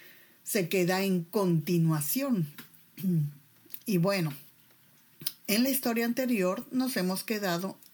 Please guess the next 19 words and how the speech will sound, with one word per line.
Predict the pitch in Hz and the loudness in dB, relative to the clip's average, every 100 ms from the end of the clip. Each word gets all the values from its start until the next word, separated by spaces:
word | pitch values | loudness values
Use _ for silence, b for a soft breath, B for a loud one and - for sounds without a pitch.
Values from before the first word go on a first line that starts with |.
| - | -2
en | 202 190 175 | 2 2 2
que | 220 | 0
dejamos | 226 220 196 190 190 | -2 -2 -2 -4 -4
a | 202 | -6
Jacob | 233 226 - 180 185 - _ _ | -6 -6 -4 -2 -2 -8 _ _
viajando | 202 185 175 196 180 175 185 | 0 2 0 0 0 0 0
de | 190 | 0
la | 170 156 | 0 0
tierra | 180 170 170 190 | 0 0 0 -2
de | 208 | -2
Labán, | 208 202 160 165 175 - | -4 -2 -2 -2 -4 -6
su | - 196 | -4 -4
suegro, | - 233 190 180 247 B B B B B B _ - | -2 -2 -2 -2 -4 B B B B B B _ -4
hacia | 262 185 | -2 0
la | 156 151 | 0 -2
tierra | 165 160 160 | -2 -2 0
de | 170 | -2
sus | 165 180 | -2 -6
antepasados. | 180 185 202 233 233 302 302 226 - - | -4 -4 -4 -4 -4 -2 -4 -6 -10 -14